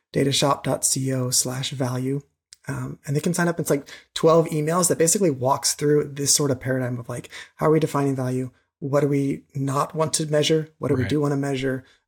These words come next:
Speaker 1: Um, what do, how do we know when we're getting it wrong? Those type of pieces. So if that's useful or this conversation is interesting about creating an invaluable data team or teams that deliver value, um, I'll throw that out there as a resource for,
Speaker 2: Yeah.
Speaker 1: for the,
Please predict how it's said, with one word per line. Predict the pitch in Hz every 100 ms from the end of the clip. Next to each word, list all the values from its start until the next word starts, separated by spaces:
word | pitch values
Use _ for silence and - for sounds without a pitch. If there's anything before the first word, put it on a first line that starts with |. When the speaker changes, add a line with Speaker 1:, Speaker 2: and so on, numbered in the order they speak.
| -
Speaker 1:
Um, | 127 120 123 - -
what | -
do, | 143
how | 127
do | 160
we |
know | 139 135
when | 135
we're | 127
getting | 127 123
it | 117
wrong? | 139 143 143 143 _ _ _ -
Those | 135
type | 131 131
of | 135
pieces. | - 127 127 -
So |
if | 131
that's | 165 165
useful | 147 139 - 143
or | 139 - - - -
this | 135
conversation | - 143 131 143 135
is | 131
interesting | 147 139 127 127 127
about | 127 127 - -
creating | 135 131 127
an | 123
invaluable | 135 131 131 131 131 127
data | 131 135
team | 127 131 127
or | 127
teams | - 143 127
that | 143
deliver | - 131 127
value, | 127 127 127 127 - - - _
um, | 127 120 120 _ _ _
I'll | 135
throw | 156 143
that | 135
out | 131
there | 127
as | 123
a |
resource | 123 123 - 120
for, | - 127 -
Speaker 2:
Yeah. | 127 123
Speaker 1:
for | 117
the, | 123